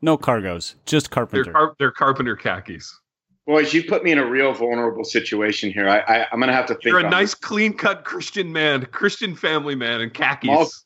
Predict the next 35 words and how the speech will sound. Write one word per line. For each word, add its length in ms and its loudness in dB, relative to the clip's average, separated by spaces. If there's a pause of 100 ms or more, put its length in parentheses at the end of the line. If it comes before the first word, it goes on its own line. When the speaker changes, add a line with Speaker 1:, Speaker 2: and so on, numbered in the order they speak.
Speaker 3:
I'm 120 0
all 160 4
grown 380 2
up. 220 2 (300)
Speaker 2:
You're 140 -6
grown 440 0
up 200 2
and 80 -4
you're 120 -2
grown 400 0
up 200 -2
and 100 -12
you're 100 -16
grown 380 -18 (100)
up. 140 -20 (100)
Speaker 3:
I'm 140 2
gonna 100 4
have 80 -2
to 80 0
think 220 0
about 240 0
this. 120 -8
Give 140 0
me 60 0
to 100 4
the 140 4
end 100 2
of 80 -2
the 60 -2
program. 420 -6 (220)
I 80 0
Speaker 2:
Think 80 4
Speaker 3:
gotta 60 4
Speaker 2:
about 220 2
it. 60 -16